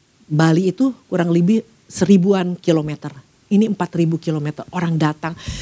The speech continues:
dia begitu yakin, dia mengikuti bintang, dia, dia,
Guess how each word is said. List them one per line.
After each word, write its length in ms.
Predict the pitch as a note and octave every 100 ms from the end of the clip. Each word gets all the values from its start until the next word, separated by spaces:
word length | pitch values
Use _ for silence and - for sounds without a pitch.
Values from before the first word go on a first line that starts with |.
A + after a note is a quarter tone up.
| -
dia 140 | G3
begitu 480 | F#3+ A3+ G3+ E4 F4+
yakin, 640 | F4+ F4 - F#4 D#4 G#3
dia 160 | D#3+ G#3
mengikuti 640 | G#3+ A#3+ B3 A3 C#4 C#4+
bintang, 640 | A3+ C4 D4 D4+ E4+ F4 E4+ _ _ _
dia, 240 | G3 A#3
dia, 160 | A#3 -